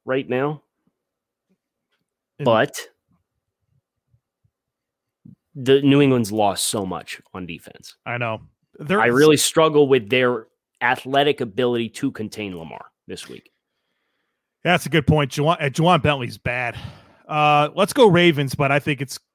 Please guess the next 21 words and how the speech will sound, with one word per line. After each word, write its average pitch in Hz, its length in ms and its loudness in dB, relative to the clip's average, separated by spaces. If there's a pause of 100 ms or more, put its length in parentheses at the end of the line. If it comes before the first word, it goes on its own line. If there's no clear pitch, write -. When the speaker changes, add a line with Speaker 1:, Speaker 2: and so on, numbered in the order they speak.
(140)
Speaker 2:
it's 156 360 -16
not 160 160 0
an 143 120 -4
easy 131 180 -6
one 113 180 -10
for 107 120 -14
me. 95 160 -14
Speaker 1:
Yeah, 123 240 0
it'll 131 100 0
be 160 100 -2
close. 120 420 0 (360)
I 127 100 0
think 135 120 4
it'll 135 100 4
be 131 80 2
a 120 60 2
closer 131 340 -2
game 110 160 0
than 104 120 -2
people 98 280 -6
anticipate. 92 640 -12